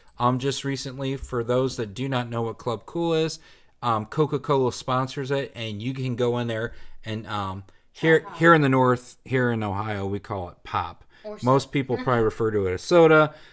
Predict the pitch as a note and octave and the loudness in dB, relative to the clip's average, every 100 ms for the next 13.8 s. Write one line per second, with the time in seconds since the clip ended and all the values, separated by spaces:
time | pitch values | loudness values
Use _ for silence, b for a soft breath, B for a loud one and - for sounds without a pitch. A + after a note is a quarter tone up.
0 | B A2+ A#2+ D3 D3 B2 C#3+ B2+ A#2 - | B -4 0 0 0 -2 0 0 0 -2
1 | B2+ A#2 - B2 B2 A2 G#2 B2 A#2 A#2 | -4 -4 -6 -6 -4 -6 -6 -2 0 0
2 | A2+ - G#2+ G#2+ G2+ G2+ - b b - | -2 -6 -12 -10 -10 -14 -18 b b -2
3 | C3+ A#2+ A2+ - - G#2+ B2+ C3+ D3 C3+ | 2 2 0 -10 -18 -6 2 2 2 -4
4 | - B2+ A#2 A2+ G#2 - G#2 G2 F#2+ F#2+ | 0 0 0 -4 -8 -10 -8 -4 -4 -4
5 | F#2 E2 F#2 F2 D#2+ - - b b b | -6 -6 -6 -4 -6 -6 -8 b b b
6 | - A#2+ A2 G#2 - A#2+ A2+ G#2 A2 G#2+ | 0 2 2 0 -4 -2 -2 -2 -6 -6
7 | G#2 G2+ G2+ - - - A#2+ G2+ A#2 G#2 | -6 -8 -10 -14 -20 -10 -6 -4 -4 -4
8 | G#2 G#2 G2+ G2 F#2+ F#2+ G2+ G2 G#2 F#2+ | -4 -4 -4 -6 -8 -8 -8 -4 -2 -2
9 | - F#2+ - - _ _ _ - A2 G#2+ | -6 -12 -16 -20 _ _ _ -14 -8 -8
10 | F#2 F#2+ G#2 G#2 G2+ - G2+ G2 G2 F#2+ | -6 -6 -4 -4 -8 -10 -8 -6 -6 -8
11 | F2 - b b b _ _ _ B3 A#3+ | -10 -16 b b b _ _ _ -12 -10
12 | G#3 G#3 G3 G3+ G3 F#3 B2+ A#2+ A#2+ A2 | -6 -6 -6 -10 -8 0 0 0 -6 -6
13 | G#2 G#2 G2 G2+ G2+ F#2+ F#2 - | -6 -6 -6 -6 -8 -6 -8 -12